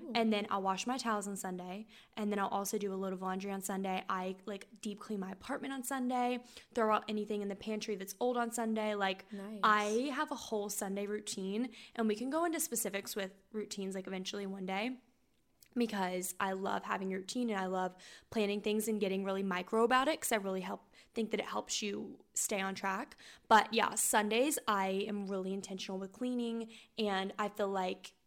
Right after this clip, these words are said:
Speaker 1: you said it can be counterproductive sometimes when you're just constantly doing things and it takes away from time that you could be doing other things.
Speaker 2: Yeah.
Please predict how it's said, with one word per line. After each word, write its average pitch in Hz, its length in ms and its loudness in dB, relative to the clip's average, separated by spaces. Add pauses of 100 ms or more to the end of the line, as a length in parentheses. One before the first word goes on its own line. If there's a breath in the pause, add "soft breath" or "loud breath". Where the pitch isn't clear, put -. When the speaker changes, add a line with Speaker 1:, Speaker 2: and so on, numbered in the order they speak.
(240)
Speaker 1:
you 202 180 -6
said 196 260 -2
it 196 100 -10
can 202 100 -8
be 202 80 -4
counterproductive 190 680 -8
sometimes 202 420 -6
when 220 100 -2
you're 196 200 -6
just 185 140 -8
constantly - 440 -8
doing - 260 -10
things - 300 -10 (240 loud breath)
and 214 80 -2
it 208 80 -4
takes 208 220 -6
away 202 160 -6
from 202 180 -12
time 196 220 -10
that 208 100 -8
you 208 60 -12
could 208 180 -12
be 196 80 -12
doing - 240 -10
other - 160 -16
things. - 540 -10
Speaker 2:
Yeah. 226 320 0